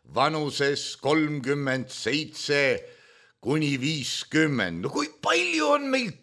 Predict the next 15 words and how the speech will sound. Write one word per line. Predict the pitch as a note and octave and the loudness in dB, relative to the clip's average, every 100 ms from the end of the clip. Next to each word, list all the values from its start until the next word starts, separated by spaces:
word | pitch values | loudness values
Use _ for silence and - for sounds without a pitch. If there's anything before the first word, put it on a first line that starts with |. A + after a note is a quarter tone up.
| _ | _
tuntud | C4 E4 C4 - _ _ A3 A#3 - _ | 2 4 0 -4 _ _ 0 0 -4 _
taskuvargaid | F#3 - - - - E3 D#3+ D#3 C#3+ B2+ B2+ B2+ A2 | 2 2 -2 -10 0 4 6 6 4 0 0 0 0
ja | A#2 | 0
kui | B2 A#2 G#2 | 0 -2 0
vähe | A#3+ G#3 E3+ G3 | 0 0 0 0
on | D#3+ D3+ C#3+ | 0 0 -2
meil | B2+ B2 - - | -2 -4 -6 -6
tuntud | D#3+ E3+ - _ F#2 F2+ - _ | -4 -2 -6 _ -8 -8 -8 _
inimesi. | C#3 F3 F3+ D#3+ D3 C3+ B2+ A#2+ B2+ C#3 | -2 0 0 -2 -2 -2 -2 -2 -6 -6
No | C4+ C#4 | -6 -8
on | C4 | -6
muidugi | A#3 A#3 F#3+ A3+ | -4 -2 -2 -2
dekoratiivtuntud | G3+ G3+ G#3 F3+ - G#3+ E3+ D3 - E3+ D#3+ - D#3 D#3 - | -4 -2 0 -2 -6 -6 -6 -4 0 2 2 0 -2 -2 0
tegelased, | D#3 D3 C#3+ C3 C#3 C3 | 2 2 2 2 0 -2
kes | D3 B2+ - | -2 -4 -4